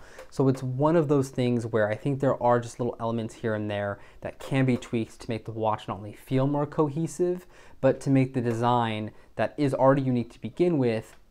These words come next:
shine more. Because if you're going for a design that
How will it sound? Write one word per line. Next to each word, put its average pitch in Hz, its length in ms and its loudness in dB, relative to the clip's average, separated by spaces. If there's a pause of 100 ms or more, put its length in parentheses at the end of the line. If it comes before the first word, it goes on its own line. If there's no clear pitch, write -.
(140)
shine 120 560 -2
more. 107 280 -2
Because 107 480 -8 (480)
if 139 120 -4
you're 143 120 2
going 156 400 2
for 139 220 0
a 127 40 0
design 113 460 -4
that 101 180 -10